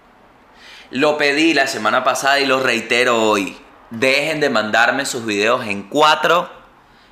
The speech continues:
chupando pene, chupando vagina, interactuando con genitales de otra persona, indistintivamente del género. Intercambiando,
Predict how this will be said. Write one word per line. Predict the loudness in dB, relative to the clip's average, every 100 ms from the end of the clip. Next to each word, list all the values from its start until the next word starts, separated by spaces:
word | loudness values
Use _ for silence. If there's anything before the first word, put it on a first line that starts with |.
| _
chupando | -6 -2 0 2 0 0
pene, | -2 -4 -8 -12 -18 -20 -20 -20 -20 -20 -16
chupando | -10 -6 -2 0 2 2
vagina, | 0 0 -4 -2 -6 -10 -20 -20 -20 _ _ _ _ _ -8
interactuando | -6 -2 0 0 -2 -2 0 0 -2 -2
con | -4 -4
genitales | -4 -6 -2 0 0 -2 -6 -2
de | 0
otra | 0 0 -2
persona, | -2 -2 -2 0 -2 -4 -12 -20 -20 _ _ _ _
indistintivamente | -8 -6 -6 -6 -8 -4 0 0 0 -2 -2
del | 0 0 -4
género. | -6 -4 -2 -4 -4 -8 -16 -20 -20 _ _ _ _ _ _ _ _ _ _ _ _ _ _ _ _ _ _ _ _ _ _ _ _ -14 -8
Intercambiando, | -2 -2 2 0 2 0 0 0 -2 -2 -12